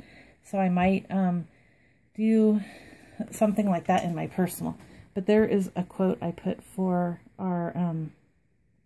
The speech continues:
for our anniversary month, and I just thought that was really pretty. And then I also like the sticker right here, "Give love away." And then I put a heart here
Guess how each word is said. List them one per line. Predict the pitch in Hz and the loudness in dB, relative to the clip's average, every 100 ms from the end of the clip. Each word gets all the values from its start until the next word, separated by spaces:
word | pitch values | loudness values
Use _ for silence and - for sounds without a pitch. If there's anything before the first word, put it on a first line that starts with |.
| _ _ _ | _ _ _
for | 190 | -6
our | 180 170 175 | -4 -4 -4
anniversary | 170 165 165 - 170 | -6 -6 -8 -8 -6
month, | 175 - - - | -4 -6 -10 -8
and | 185 | -4
I | 185 | -2
just | 180 - | -4 -6
thought | 180 - | -8 -8
that | - | -10
was | 185 180 | -10 -4
really | 185 185 | -2 -2
pretty. | 180 - 185 196 - _ _ _ _ _ _ _ _ _ _ _ - | -4 -8 -4 -4 -6 _ _ _ _ _ _ _ _ _ _ _ -4
And | 202 | 0
then | 196 | 2
I | 190 - | 2 2
also | 185 - 185 | 0 0 0
like | 175 180 | 0 -2
the | 180 | -8
sticker | - - 180 180 | -8 -8 -6 -4
right | 180 175 | -2 -4
here, | - 180 180 180 | -4 -2 -2 -4
"Give | - 185 180 | -6 -4 -4
love | 175 180 180 | -4 -4 -2
away." | 185 180 180 185 - _ _ _ _ _ _ _ - | -2 -2 -4 -8 -12 _ _ _ _ _ _ _ -8
And | 196 | -2
then | 196 190 | 0 2
I | 180 | 0
put | - 202 185 - - - - - | -2 -2 -2 -2 -12 -20 -20 -8
a | 196 | -8
heart | 185 190 190 - | -2 0 0 -4
here | - 190 185 180 180 180 | -6 0 0 2 0 -2